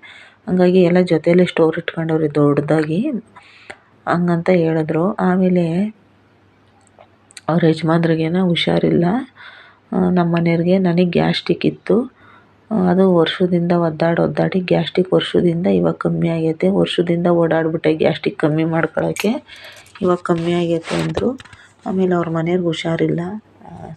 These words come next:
ಸಿದ್ಧಗಂಗಾದಾಗ ಅಡ್ಮಿಟ್ ಮಾಡಿ, ಸಿದ್ಧಗಂಗಾದಲ್ಲಿ ತೋರಿಸಿದ್ದೀವಿ. ಉಸಿರಾಟ ಜಾಸ್ತಿಯಾಗಿ ಬಿ ಪಿ, ಶುಗರ್ ಎಲ್ಲ ಆಗ್ಬಿಟ್ಟಿತ್ತು ಅಂತ ಹೇಳಿದ್ರು ಪಾಪ.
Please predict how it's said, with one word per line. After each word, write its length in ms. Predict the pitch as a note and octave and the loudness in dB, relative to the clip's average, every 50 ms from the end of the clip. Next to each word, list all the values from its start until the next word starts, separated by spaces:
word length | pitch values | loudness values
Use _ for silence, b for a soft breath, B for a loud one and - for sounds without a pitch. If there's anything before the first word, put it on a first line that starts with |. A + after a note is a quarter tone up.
| - | -6
ಸಿದ್ಧಗಂಗಾದಾಗ 600 | - F3+ - F3+ F3 F3 E3+ E3+ E3+ F3 E3+ E3 | -6 -4 -2 0 0 0 0 0 -2 -2 -2 -2
ಅಡ್ಮಿಟ್ 420 | D3+ C#3+ C#3 D3 D#3 D#3 D#3+ - D#3+ | -2 -2 -2 -4 -6 -6 -6 -4 -4
ಮಾಡಿ, 320 | D#3 D3 D3 - - F#3 | -4 -2 -2 -4 -6 -6
ಸಿದ್ಧಗಂಗಾದಲ್ಲಿ 640 | - - F3+ E3 E3 E3+ E3 E3 E3 D#3+ D#3 D#3 D#3+ | -2 -4 -4 -2 -2 -4 -2 -2 -2 -2 0 -2 -2
ತೋರಿಸಿದ್ದೀವಿ. 800 | D#3+ E3+ E3 E3 E3 - - D#3 D#3 D#3+ D#3+ E3 F3 G#3+ C#4 B B B B B B B B B B _ F#3 | 0 0 0 0 -2 -4 -10 -10 -8 -6 -6 -4 -4 -6 -8 B B B B B B B B B B _ -10
ಉಸಿರಾಟ 420 | E3+ - - E3 E3+ E3+ E3+ - | -4 -2 0 0 0 0 0 0
ಜಾಸ್ತಿಯಾಗಿ 520 | E3 E3 D#3+ D#3 D#3+ - - D#3+ D#3+ E3 | 0 0 0 -2 -2 -2 -4 -4 -4 -4
ಬಿ 180 | E3 E3 E3 E3+ | -4 -2 -4 -4
ಪಿ, 160 | E3 - D#3 | -2 -4 -6
ಶುಗರ್ 340 | D#3 - D#3 D#3+ E3 D#3+ D#3+ | -4 -2 -2 -2 0 0 0
ಎಲ್ಲ 200 | D#3 D#3 C#3+ D#3 | 0 0 0 0
ಆಗ್ಬಿಟ್ಟಿತ್ತು 680 | D3+ D3+ C#3 D3 - - D3+ - D#3+ D#3+ - - E3 D#3+ | 0 -2 -2 -4 -6 -8 -8 -6 -8 -8 -8 -8 -6 -6
ಅಂತ 200 | D3 D3 - - | -6 -6 -4 -2
ಹೇಳಿದ್ರು 500 | F3 E3 D#3 D3+ D3+ D#3 D#3 - D3 C#3 | -2 0 0 0 -2 -2 -2 0 -2 -2
ಪಾಪ. 360 | - - D#3 - - - | -2 -4 -6 -8 -6 -6